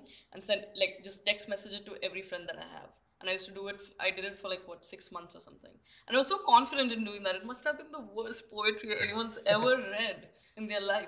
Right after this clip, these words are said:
Speaker 1: But I did it so confidently. And I can't do that anymore. I have this fear of sucking so bad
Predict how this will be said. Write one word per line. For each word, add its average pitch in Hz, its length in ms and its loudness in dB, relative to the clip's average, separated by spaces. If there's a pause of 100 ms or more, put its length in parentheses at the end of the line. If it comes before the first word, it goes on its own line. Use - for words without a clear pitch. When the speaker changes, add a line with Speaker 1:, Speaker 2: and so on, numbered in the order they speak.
(120)
Speaker 1:
But 226 120 0
I 233 80 4
did 226 320 2
it 277 140 -8
so 262 160 -8
confidently. 196 800 -4 (260)
And 214 100 2
I 226 60 6
can't 269 260 10
do 233 120 -2
that 254 160 2
anymore. 180 280 -6
I 180 120 2
have 226 180 -8
this 269 160 -12
fear 220 240 -4
of 240 100 -6
sucking 220 400 -12
so 214 340 -10
bad 226 260 8